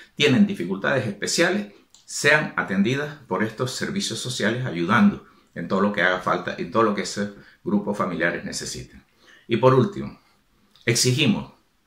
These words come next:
que se dispongan los recursos económicos necesarios en función de las prioridades de la necesidad de la salud del pueblo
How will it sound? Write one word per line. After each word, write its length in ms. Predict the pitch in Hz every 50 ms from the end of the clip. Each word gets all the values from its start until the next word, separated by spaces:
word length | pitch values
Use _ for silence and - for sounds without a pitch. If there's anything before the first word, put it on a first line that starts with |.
| _ _ _ _ _ _ _ _ _ _ _
que 100 | - 113
se 120 | 107 - 123
dispongan 400 | 127 127 131 165 151 139 123 117
los 100 | 113 104
recursos 400 | 113 113 - - - - 135 127
económicos 520 | 117 110 117 113 113 110 113 101 107 104
necesarios 500 | 101 107 101 - - - 107 101 - -
en 160 | 131 139 135
función 500 | - 127 123 123 - - 160 151 110 98
de 120 | 95 101 101
las 80 | 104
prioridades 580 | - - - 113 104 104 120 135 143 131 110 101
de 80 | 101
la 100 | 95 95
necesidad 420 | 95 98 101 - - 104 - 135 135
de 60 | 120
la 60 | 104
salud 260 | 101 - 113 117 131
del 180 | 123 101 - -
pueblo 440 | - 180 202 214 190 202 202 -